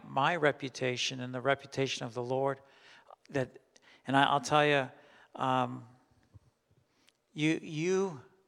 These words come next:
listen, men and women, you protect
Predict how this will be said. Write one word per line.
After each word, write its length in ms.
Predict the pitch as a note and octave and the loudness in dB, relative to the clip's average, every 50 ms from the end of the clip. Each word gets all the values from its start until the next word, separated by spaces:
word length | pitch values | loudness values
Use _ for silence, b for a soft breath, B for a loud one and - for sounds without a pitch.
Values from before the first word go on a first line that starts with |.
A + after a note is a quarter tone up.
| _ _ | _ _
listen, 380 | D3 D3+ C#3 - E3+ C#3 B2 A2 - - _ _ _ _ _ _ _ _ _ _ _ _ _ _ _ _ _ _ _ - - _ _ _ C#4 _ _ C#4+ _ _ _ | 4 4 6 4 4 2 0 -4 -10 -16 _ _ _ _ _ _ _ _ _ _ _ _ _ _ _ _ _ _ _ -20 -20 _ _ _ _ _ _ -20 _ _ _
men 520 | - C#3+ C#3 C#3+ D3+ D#3 D#3 D#3+ D#3 C#3+ C3 - _ _ _ _ _ - | -4 0 2 2 4 2 0 -2 -8 -10 -12 -14 _ _ _ _ _ -8
and 160 | C#3 B2+ B2+ | -8 -6 -4
women, 460 | C3 D3+ D3+ C3+ B2+ B2 A#2+ A#2+ A2 - b b b b b b b b b b b | -2 -2 -2 0 -2 -4 -4 -8 -12 -18 b b b b b b b b b b b
you 140 | - D3 D3+ | -4 -4 -4
protect 840 | - - C#3+ - - - - - - F#3+ F#3 - - - - - | 0 -2 -2 -2 -2 -4 -6 -2 -2 -2 -2 -2 -6 -12 -14 -14